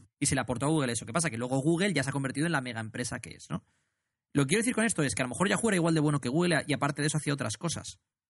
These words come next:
Pero al hacer otras cosas, es decir, esto, esto tiene dos connotaciones con la percepción. Una,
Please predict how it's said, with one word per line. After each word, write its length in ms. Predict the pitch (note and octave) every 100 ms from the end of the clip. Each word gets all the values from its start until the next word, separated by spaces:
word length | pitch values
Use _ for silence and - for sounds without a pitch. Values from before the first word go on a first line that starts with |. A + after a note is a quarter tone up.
| _ _
Pero 140 | C3+
al 40 | A#2+
hacer 140 | F3
otras 160 | G3 E3+
cosas, 160 | F#3
es 40 | D#3
decir, 140 | D3+ C#3+
esto, 140 | -
esto 160 | E3 -
tiene 280 | A3 G3+ - - - _ _ _ _ -
dos 540 | C3+ D#3 F3 - - _ _ _
connotaciones 460 | D#3+ D3 C3+ D3 C3+
con 80 | B2
la 60 |
percepción. 380 | A2 A2 G2+ - _ _ _ -
Una, 240 | E3 C3+